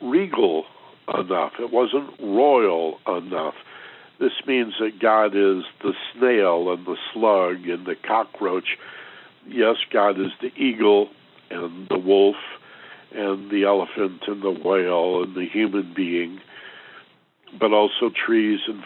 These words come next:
flowers and dirt and rocks and sky, atmosphere and clouds and, and water and all things that exist, stars and asteroids and intergalactic dust,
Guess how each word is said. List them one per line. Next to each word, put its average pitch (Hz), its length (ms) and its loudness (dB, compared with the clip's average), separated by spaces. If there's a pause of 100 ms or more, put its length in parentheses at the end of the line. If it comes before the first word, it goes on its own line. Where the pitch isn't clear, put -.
flowers 98 560 2
and 95 200 -8
dirt 92 400 0
and 98 180 -6
rocks 85 460 -2 (160)
and 90 80 -20 (260)
sky, 92 540 2
atmosphere 98 1080 0
and 92 200 -8
clouds 98 640 2
and, 82 120 -10 (480)
and 95 200 -4
water 95 720 4
and 95 400 -8 (460)
all 190 260 6
things 98 320 2 (140)
that 90 140 -2
exist, 80 480 -2 (200)
stars 104 640 4
and 87 200 -8 (560)
asteroids 95 920 2
and 85 200 -6
intergalactic 92 1160 -2
dust, 92 260 0